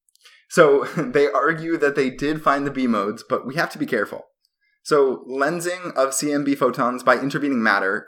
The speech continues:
can mix the signals from E and B modes, which can cause a little bit of contamination, and we might be able to see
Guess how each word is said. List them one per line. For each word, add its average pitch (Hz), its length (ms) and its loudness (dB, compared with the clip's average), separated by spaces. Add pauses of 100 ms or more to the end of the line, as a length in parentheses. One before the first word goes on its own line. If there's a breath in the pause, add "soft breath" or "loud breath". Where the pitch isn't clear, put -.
can 120 420 -2
mix 160 300 -4
the - 120 -6
signals 123 680 -4
from 117 340 -4
E 131 180 -2
and 107 220 -8
B 117 140 -2
modes, - 500 -10 (560)
which 139 280 0
can 143 100 -4
cause 139 240 2
a 135 40 -2
little 143 200 -2
bit 143 120 2
of 139 120 0
contamination, 113 720 -2
and 107 120 -6
we 113 120 -6
might 113 180 -2
be 123 100 -2
able 107 140 0
to 104 80 -6
see 127 540 -4